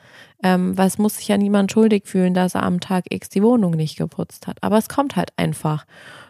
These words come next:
Ähm, und das meinte ich mit vorhin auch, dass es gar nicht so einfach ist zu wissen,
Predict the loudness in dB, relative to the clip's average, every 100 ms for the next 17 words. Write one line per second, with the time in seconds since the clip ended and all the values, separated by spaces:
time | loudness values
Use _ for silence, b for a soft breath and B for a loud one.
0 | B 0 0 0 -4 -4 0 2 2 2
1 | 2 0 -2 0 -2 -2 -8 -2 2 2
2 | 2 2 0 0 B B B -4 -2 -4
3 | -2 -2 -2 -2 -2 0 0 -2 -2 -2
4 | -2 -4 -4 -6 -4 0 -2 -2 -2 0
5 | -2